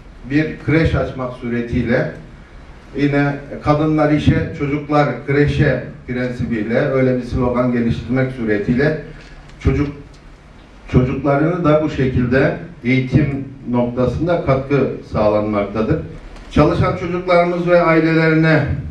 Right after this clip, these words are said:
e, yapacağımız iş adamlarımızda, işte özellikle bölgemizdeki iş adamlarımızda zaman zaman ziyaretlerimiz var. Teknolojik gelişmişliklerden dolayı ellerinde olan eski makinaları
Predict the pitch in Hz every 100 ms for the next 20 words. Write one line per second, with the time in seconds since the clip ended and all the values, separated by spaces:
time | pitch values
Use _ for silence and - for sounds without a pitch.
0 | - - - 127 135 135 131 127 - 139
1 | 131 131 135 156 160 - - 131 139 143
2 | 135 135 135 131 131 127 120 131 123 -
3 | 127 127 127 131 131 135 131 127 123 127
4 | 127 120 131 - 131 135 - - 120 113
5 | 110 113 110 110 110 107 113 110 - -
6 | 117 120 113 104 104 104 104 107 107 104
7 | - 110 113 113 104 120 - - - -
8 | - - - 127 131 139 143 147 143 135
9 | 127 135 127 123 - 135 139 143 135 127
10 | 123 127 - 127 131 131 131 135 127 123
11 | 127 - - - - - 131 - - 151
12 | 123 113 117 107 107 120 156